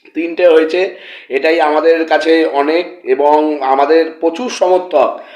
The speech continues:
আপনারা দেখেছেন যে, আহ, যারা মাঠে গেছে, মানে উড়িষ্যার কলিঙ্গ স্টেডিয়াম সুপার কাপ দেখতে উড়িষ্যাতে গেছে,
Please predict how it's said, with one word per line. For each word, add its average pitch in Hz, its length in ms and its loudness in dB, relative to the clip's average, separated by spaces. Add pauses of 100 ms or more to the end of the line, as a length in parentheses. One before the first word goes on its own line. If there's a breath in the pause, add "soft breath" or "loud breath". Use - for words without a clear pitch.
(120 loud breath)
আপনারা 156 360 0
দেখেছেন 175 540 0
যে, 170 440 -2 (260 loud breath)
আহ, 135 300 2
যারা 143 240 2
মাঠে 156 400 2
গেছে, 156 600 -2 (160)
মানে 135 240 -2
উড়িষ্যার 165 520 0
কলিঙ্গ 165 480 -2
স্টেডিয়াম 156 440 -4
সুপার 160 360 -2
কাপ 165 260 0
দেখতে 170 300 -4
উড়িষ্যাতে 165 600 -2
গেছে, 156 560 -2